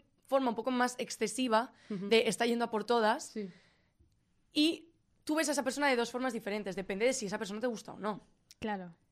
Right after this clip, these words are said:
Speaker 1: Si esa persona te gusta, da igual que te diga, eh, "Estoy yendo a tu casa, estoy en tu puerta", ¿qué tú dices? <laughs> "Está en mi puerta, venía a verme".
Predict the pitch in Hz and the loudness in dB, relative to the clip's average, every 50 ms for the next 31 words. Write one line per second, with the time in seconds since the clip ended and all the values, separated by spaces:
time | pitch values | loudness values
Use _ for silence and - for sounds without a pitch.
0 | _ _ - - 240 269 285 320 294 320 285 - - 202 185 185 233 294 294 - | _ _ -6 0 0 0 0 0 -2 -2 0 0 0 0 0 0 -2 -4 -4 -2
1 | - 226 226 285 - - _ _ _ _ _ _ _ _ _ - 247 254 254 247 | 0 0 0 0 -2 -12 _ _ _ _ _ _ _ _ _ 2 2 2 6 6
2 | 294 277 269 269 254 254 254 269 262 220 196 175 175 - _ _ _ _ - 208 | 4 4 4 2 0 2 2 2 4 4 2 2 2 -4 _ _ _ _ -4 -2
3 | 208 202 190 185 180 180 175 180 - - _ _ _ _ _ _ _ _ _ _ | 0 2 2 2 2 0 -2 -4 -6 -12 _ _ _ _ _ _ _ _ _ _
4 | _ - 214 - 220 208 220 233 226 226 214 240 233 226 196 - 196 180 - 214 | _ -8 -6 -4 -2 -2 0 -2 -2 -2 0 -2 0 0 -2 -4 -4 -2 0 0
5 | 208 220 214 214 185 220 226 226 220 - 190 170 - _ - 214 214 208 196 190 | 0 0 -2 -2 2 4 4 4 4 2 -2 -2 0 _ -2 0 2 0 0 -2
6 | 196 - - - 349 - - 415 - - - - - - - - - 269 262 - | -6 -10 -8 -10 -10 -8 -8 -8 -6 -4 -4 -4 -6 -8 -10 -10 -10 -10 -10 -10
7 | - - - - 719 740 - - 539 679 698 - 554 523 539 587 587 605 587 - | -12 -12 -10 -12 -14 -14 -4 2 2 2 4 2 2 2 2 2 8 10 10 10
8 | - - - 679 622 698 740 740 740 762 762 - - 415 - - - - - 233 | 8 8 4 8 10 10 8 8 8 6 6 8 6 6 4 2 -12 -12 -12 -12